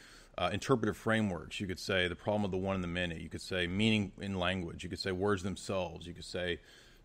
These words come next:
uh, temp-, uh, temporal spatial relations. You could say the past. You could say numbers. You could say the idea of causality.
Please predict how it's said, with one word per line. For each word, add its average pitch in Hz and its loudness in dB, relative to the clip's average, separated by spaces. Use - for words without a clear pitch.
uh, 92 2
temp-, 131 4
uh, 98 4
temporal 110 4
spatial 107 0
relations. 85 -4
You 90 -6
could - -8
say 92 -2
the 85 -4
past. 90 0
You 92 -6
could 85 -6
say 87 -4
numbers. 90 0
You 95 -6
could 95 -6
say 92 -4
the 90 -2
idea 87 0
of 85 -6
causality. 87 2